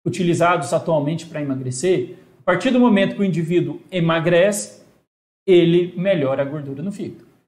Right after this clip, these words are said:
E o Orlistat, que é aquele medicamento que diminui a absorção de gordura no intestino, ao promover a perda de peso, também contribui para a melhora da gordura no fígado.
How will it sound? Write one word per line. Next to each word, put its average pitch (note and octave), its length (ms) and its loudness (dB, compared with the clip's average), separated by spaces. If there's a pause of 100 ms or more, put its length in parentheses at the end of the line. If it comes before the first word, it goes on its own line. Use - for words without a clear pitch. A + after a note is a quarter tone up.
(120)
E F4 60 4
o C4 80 6
Orlistat, A#3 720 2
que A3+ 80 -6
é G#3+ 40 2
aquele G3 280 0
medicamento E3+ 600 -6
que - 80 -14
diminui F3+ 880 -2
a D#3+ 120 0
absorção F3+ 500 -4
de D3 80 -6
gordura F3+ 640 0
no D3+ 80 -6
intestino, G#3 640 -8 (480)
ao C#4 320 4
promover F3 560 0
a D3+ 60 2
perda D#3+ 260 -6
de F3+ 120 -12
peso, E3+ 340 -8 (340)
também D#3+ 400 2
contribui C#3+ 760 0 (280)
para C#3+ 240 2
a C#3+ 40 0
melhora C3 500 -4
da B2+ 120 -6
gordura B2+ 440 -6
no D#3 100 -8
fígado. - 280 -18